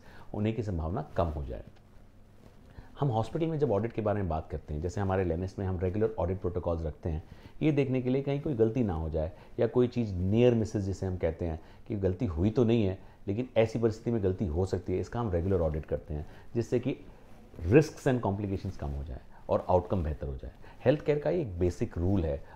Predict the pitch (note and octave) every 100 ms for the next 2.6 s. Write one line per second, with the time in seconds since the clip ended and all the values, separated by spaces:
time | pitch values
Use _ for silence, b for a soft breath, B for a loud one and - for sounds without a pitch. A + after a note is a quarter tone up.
0 | - F#2 F#2+ F2+ F2 F2+ F2 F2 F#2 -
1 | F2+ F2 F2 F2 F2 F2+ - F#2 D#2 D#2+
2 | F2 F2+ E2 F#2 D#2+